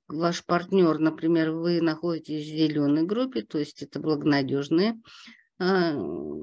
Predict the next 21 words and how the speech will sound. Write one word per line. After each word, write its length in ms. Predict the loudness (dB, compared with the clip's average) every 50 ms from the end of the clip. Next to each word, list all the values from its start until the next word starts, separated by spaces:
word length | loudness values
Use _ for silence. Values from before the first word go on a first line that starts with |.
| -10 -12 -14 -16 -18 -20 -20 _ _ _ _ _ _ _ _
юридические 1160 | -16 -14 -12 -10 -6 -4 -2 0 0 0 0 0 -4 -2 -2 -2 -4 -4 -12 -10 -4 -2 0 0
лица, 380 | 0 -2 -2 -4 -6 -6 -4 -2
а 300 | 2 4 4 4 2 0 _ _ -20 _ _ -6
ваш 260 | -2 -2 0 0 -2 0
партнер, 540 | 0 0 0 0 0 2 2 2 4 4
например, 520 | 2 0 0 0 0 0 2 2 2 0 -2 -6 -14 -12 -10 -10 -10 -8
в 0 |
желтой 540 | -8 -2 2 4 4 4 4 2 0 0
группе, 360 | 0 0 0 -2 -2 -2 -6 -8
то 140 | -4 -4 -4
есть 180 | -4 -4 -4
это 220 | -8 -4 -2 -2 0
значит, 360 | 2 2 2 2 0 -4 -6
что 260 | -6 -6 -4 -2 -2 0
у 120 | 2 2
него 380 | 4 6 6 4 4 4 0 0
были 520 | 0 -2 -2 -2 -2 -2 -4 -6 -8 -8 -12 -20 -20 -20 -20 -20 _ -6
рискованные 840 | -2 0 2 2 2 0 0 0 2 4 4 4 4 4 4 4 2
операции, 800 | 2 2 0 0 2 2 2 0 0 -4 -4 -4 -4 -4 -4 -6 -14 -20 -20 -20 -20 -20 _
а, 200 | -6 -4 -2 -2
то 880 | -4 -4 0 4 6 6 6 6 6 4 4 2 0 0 -2 -2 -4 -8